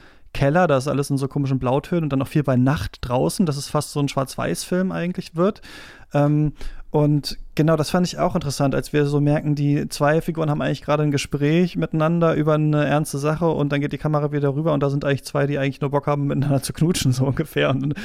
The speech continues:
wechselt das einfach immer so hin und her, äh, zwischen den Figuren oder eben auf dieser Hausparty-Szene, ähm, äh, wo sie sich dann, wo sie sich dann, dann so treffen nach langer Zeit und man sich schon so fragt, was passiert jetzt eigentlich, ne? Also wir sehen diese eine Figur, wir sehen die andere und kommen die jetzt irgendwie,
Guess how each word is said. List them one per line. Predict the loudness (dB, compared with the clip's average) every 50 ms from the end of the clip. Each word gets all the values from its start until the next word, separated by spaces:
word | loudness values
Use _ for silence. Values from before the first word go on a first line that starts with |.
| -12 -4 -2
wechselt | -2 -2 0 0 0 2 2
das | 2 2 2
einfach | 0 0 0 -2 -4 -4
immer | -2 0 0 0 2
so | 2 2 2 2 2 0 -4 -12 -20 -20 -20 -4
hin | 0 2 2 4
und | 2 2 2
her, | 2 2 2 4 2 2 2 0 0 0 0 0
äh, | -2
zwischen | -4 -8 -8 -4 -4
den | -2 -2 -4
Figuren | -4 -6 -6 -2 0 0 0 0
oder | 0 0 0
eben | 0 0 0 -2
auf | -4 -4
dieser | -4 -2 -2 0
Hausparty-Szene, | -2 -2 -2 -2 -4 -2 -2 -4 -4 -2 -2 0 2 2 2 2 0 0
ähm, | 0 0 0 0 -2 -2 -4 -4
äh, | -4 -2 -2
wo | -4 -4
sie | -4 -6
sich | -8 -8 -6
dann, | -4 -2 0 0 -2 -2 -4 -10 -20 -20 -20 -20 -20 -20 -20 -20 -20 -18 -12
wo | -8 -8
sie | -8 -6
sich | -8 -8 -6
dann, | -2 -2 0 0 0 -2 -2 -4 -6 -10 -14 _ -6 -2
dann | 0 0 0
so | 0 -2
treffen | -4 -2 -2 -2 0 2 2
nach | 2 2
langer | 2 2 2 2 0 0
Zeit | 0 0 0 0
und | 0 0
man | 0 0
sich | -2 -2
schon | -2 -2 -2
so | -2 -2
fragt, | -2 -2 -2 -2 0 -2
was | -4
passiert | -4 -6 -6 -4 -2 -2 0
jetzt | 0 -2 -2
eigentlich, | -2 -2 0 -2 -2 -6 -8 -6 -4 -2
ne? | 0 0
Also | 0 -2 -2
wir | -4
sehen | -4 -4 -2
diese | -2 -4 -2
eine | -2 -2 -2 -2
Figur, | -4 -4 -2 -2 -2 0
wir | -2 -2
sehen | -2 -2 -2
die | -2 -2
andere | 0 0 0 0 -2 -2 -2
und | -2 -2 -2
kommen | -2 -2 -2 -2
die | -2
jetzt | -4 -4 -4 -4
irgendwie, | -4 -4 -2 -2 -2 -2 -2